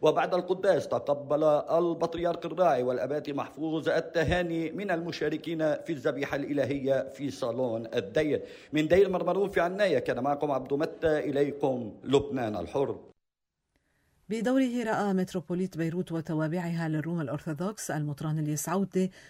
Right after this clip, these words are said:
Speaker 2: من كاتدرائية مار جورجيوس في بيروت أن الزعيم والمسؤول الحقيقي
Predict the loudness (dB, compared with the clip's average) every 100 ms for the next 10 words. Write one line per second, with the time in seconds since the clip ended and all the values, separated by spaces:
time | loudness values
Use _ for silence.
0 | -8 0 0 2 0 0 0 0 -2 -2
1 | -4 -2 -2 -2 -2 -2 -2 -2 -4 -4
2 | -2 0 0 -2 -4 -4 -6 -2 -2 -2
3 | -2 0 0 0 -2 -4 -4 -2 -2 -4
4 | -6 -6 -4 -4 -4